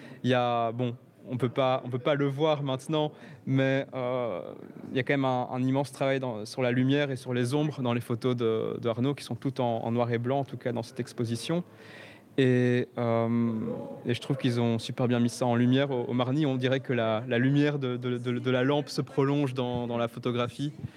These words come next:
Et voilà, ce, ce travail de lumière et d'ombre, bon, c'est quelque chose, euh, que je peux vraiment tout à fait relier à la, à la, à la pratique musicale,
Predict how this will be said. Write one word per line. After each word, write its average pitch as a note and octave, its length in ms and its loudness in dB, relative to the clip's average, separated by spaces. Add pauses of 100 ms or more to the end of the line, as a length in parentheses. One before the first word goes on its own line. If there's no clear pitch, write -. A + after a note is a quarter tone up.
(400)
Et A#2+ 220 2
voilà, B2 220 2
ce, D3 180 -8
ce - 280 -10
travail C3 340 2
de C3+ 100 0
lumière C#3 360 2
et B2+ 80 -2
d'ombre, C3+ 340 -2
bon, C3+ 140 2
c'est C3+ 120 -8
quelque - 200 -10
chose, B2+ 260 -2
euh, A2 280 0 (880)
que - 100 -2
je - 80 -4
peux B2 100 -4
vraiment B2 360 2
tout - 160 -4
à A#2 40 2
fait B2 140 -2
relier A#2 380 0
à A#2 80 0
la, G#2+ 200 -2
à - 140 -4
la, G#2+ 80 -2 (100)
à - 60 -8
la A2 100 -4
pratique A#2+ 360 -4
musicale, B2+ 580 2